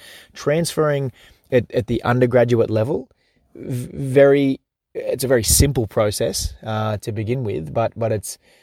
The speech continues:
uh, very, uh, very common. Okay, so like we mentioned in last, uh, the last episode, episode one hundred and twenty-five, and, and just to refresh everyone's memory, if you haven't listened to that episode, then I'll go through it again now.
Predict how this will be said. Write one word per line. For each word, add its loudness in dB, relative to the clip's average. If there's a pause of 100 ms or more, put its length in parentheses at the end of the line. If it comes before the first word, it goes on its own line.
(160)
uh, 0
very, 4 (500)
uh, -4
very 0
common. -2 (420)
Okay, -4
so 4 (360)
like 0
we 0
mentioned -2
in -2
last, -6 (120)
uh, -4
the 0
last 2
episode, 2
episode 0
one 0
hundred -4
and -2
twenty-five, -4
and, -2
and -4
just -4
to -6
refresh -2
everyone's 0
memory, -2
if -6
you -4
haven't 0
listened -2
to 2
that 2
episode, 0
then -2
I'll -2
go 0
through -4
it -2
again -2
now. -2